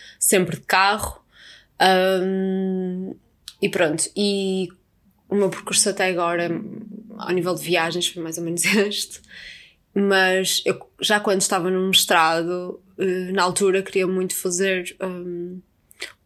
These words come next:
um, um backpacking na América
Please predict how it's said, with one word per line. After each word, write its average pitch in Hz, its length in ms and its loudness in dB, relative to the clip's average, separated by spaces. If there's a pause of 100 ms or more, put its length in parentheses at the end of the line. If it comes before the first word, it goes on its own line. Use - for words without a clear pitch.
(180)
um, 185 840 0
um 185 240 0
backpacking 180 720 0 (120)
na 185 80 2
América 185 480 0